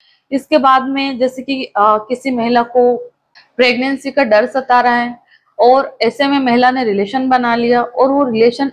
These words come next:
unprotected हो गया, यानी कि बिना कोई safety से relation आपने बना लिया है,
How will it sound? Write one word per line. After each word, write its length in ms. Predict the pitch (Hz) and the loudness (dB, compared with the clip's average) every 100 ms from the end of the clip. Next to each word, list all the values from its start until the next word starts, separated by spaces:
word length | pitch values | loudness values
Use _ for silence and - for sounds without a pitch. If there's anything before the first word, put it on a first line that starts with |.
| - | -2
unprotected 760 | 262 294 294 262 247 247 226 | -2 0 -2 -2 -4 -2 -2
हो 120 | 208 | -2
गया, 180 | 160 156 | -4 -4
यानी 340 | 156 214 247 277 | -2 -2 0 -2
कि 200 | 294 302 | -4 -4
बिना 380 | 208 220 269 269 | -4 -2 -2 0
कोई 160 | 269 | -2
safety 480 | 269 233 202 - 247 | -2 -2 -4 -4 -4
से 240 | 254 277 269 | -2 2 2
relation 440 | 220 208 214 254 | 2 -2 -4 0
आपने 260 | 254 254 247 | 0 0 -4
बना 280 | 214 214 | -2 0
लिया 240 | 233 233 226 | -2 0 -2
है, 180 | 220 | -4